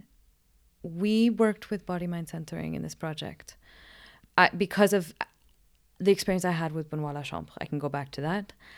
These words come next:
It was this moment where I felt I could open my body up to, like, kind of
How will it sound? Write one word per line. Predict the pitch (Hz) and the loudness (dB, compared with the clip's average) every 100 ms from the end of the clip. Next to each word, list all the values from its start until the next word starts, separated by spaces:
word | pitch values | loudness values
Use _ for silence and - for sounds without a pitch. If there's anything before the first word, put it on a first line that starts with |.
| - - _ _ | -20 -20 _ _
It | 175 | 0
was | 170 170 160 - | 4 2 0 -6
this | - 165 - | -8 -6 -2
moment | 175 180 165 | -2 0 0
where | 165 - | -2 0
I | 151 | -2
felt | 151 - 151 - _ _ _ _ _ _ _ _ _ _ - | -2 -4 -6 -8 _ _ _ _ _ _ _ _ _ _ 0
I | 165 | 0
could | 160 - 180 - | 2 -2 -2 0
open | 165 160 - 165 160 | 0 0 -2 0 2
my | 147 143 135 _ | 2 0 -4 _
body | 151 143 147 147 - | 2 2 2 -2 -4
up | - 139 - _ _ _ - - - | -4 -4 -6 _ _ _ -20 -14 -8
to, | - 147 143 139 131 - | -4 -2 -2 -4 -8 -6
like, | 147 143 | -6 -6
kind | - 190 | -4 -2
of | 208 - | -2 -6